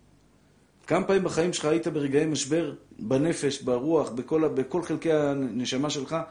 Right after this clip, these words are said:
ואלוקים הוציא אותך מזה, השתבח שמו לעד, והרים אותך לגבהים? כל החיים.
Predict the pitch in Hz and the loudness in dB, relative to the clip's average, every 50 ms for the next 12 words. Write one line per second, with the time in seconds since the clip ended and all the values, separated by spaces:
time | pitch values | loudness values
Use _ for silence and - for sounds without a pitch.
0 | - - - - - _ - 101 120 127 127 - 156 151 143 131 - 151 143 - | -14 -20 -20 -20 -20 _ -2 0 2 2 2 2 0 -2 -2 -2 -2 -2 -4 -2
1 | 139 135 135 127 135 123 - 120 117 127 123 - 127 120 117 120 120 117 110 110 | 0 0 0 0 0 -2 -2 -4 -4 -4 -4 -4 -4 -4 -2 -2 -2 -2 -4 -4
2 | 110 117 117 110 - - 110 107 98 95 98 98 92 90 - - _ _ _ _ | -4 -4 -4 -4 -4 -4 -4 -6 -6 -6 -6 -8 -8 -8 -10 -14 _ _ _ _
3 | _ _ _ _ _ _ _ _ _ _ _ _ _ _ _ _ _ _ _ _ | _ _ _ _ _ _ _ _ _ _ _ _ _ _ _ _ _ _ _ _
4 | _ _ - 190 202 208 208 214 208 202 175 139 | _ _ 0 2 4 4 4 4 2 0 0 -4